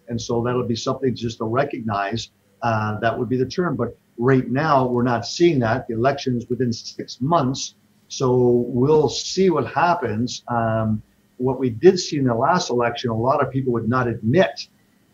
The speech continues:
they're voting for Trump. They just wouldn't do it. And, um, but they voted for him because that's what the tallies showed up. And, uh, you can have that still this cycle.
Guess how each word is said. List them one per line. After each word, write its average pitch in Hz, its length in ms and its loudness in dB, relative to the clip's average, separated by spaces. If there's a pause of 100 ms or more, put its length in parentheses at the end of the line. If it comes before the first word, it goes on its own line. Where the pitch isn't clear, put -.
they're 120 140 2
voting 117 320 2
for 101 100 -12
Trump. - 300 -10 (1300)
They 127 440 2
just 127 300 -8
wouldn't 117 360 0
do 139 300 -2
it. - 280 -18 (580)
And, 120 500 0
um, 110 540 2
but 127 180 -2
they 127 60 4
voted 120 320 2
for - 180 -10
him - 60 -20 (520)
because 120 320 -4
that's 120 220 0
what 113 80 -8
the 113 100 -6
tallies 127 400 -2
showed 98 300 -8
up. - 220 -10 (380)
And, 117 340 0
uh, 113 240 0
you 139 140 -4
can 190 160 0
have 175 300 -2
that 170 200 2
still 170 380 -2
this 139 200 -2
cycle. - 420 -2